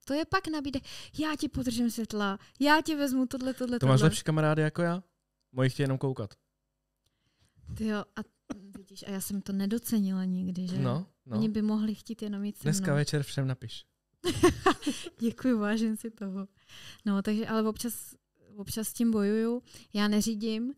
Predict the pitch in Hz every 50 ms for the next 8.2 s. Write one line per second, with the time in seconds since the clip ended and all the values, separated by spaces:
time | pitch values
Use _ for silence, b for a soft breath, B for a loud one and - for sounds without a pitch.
0 | b b b b b b _ - 220 214 202 196 202 208 208 208 208 202 208 208
1 | 208 208 202 202 208 202 - - 214 202 - 226 214 214 208 214 208 208 202 -
2 | - 214 _ - - - 214 208 208 - - 196 208 208 - - - 214 - -
3 | 226 220 220 220 214 214 214 208 214 208 214 214 - - 220 208 - - - 214
4 | 208 208 208 208 202 202 202 101 95 - 151 165 208 165 160 160 147 151 - -
5 | _ _ _ _ _ _ _ _ _ _ _ _ _ _ _ _ _ _ - -
6 | 208 208 196 185 - 196 190 190 185 202 208 233 240 - 190 175 180 - - 170
7 | 175 180 190 185 175 180 196 - 208 208 220 220 208 202 190 190 190 196 196 190
8 | 190 190 175 208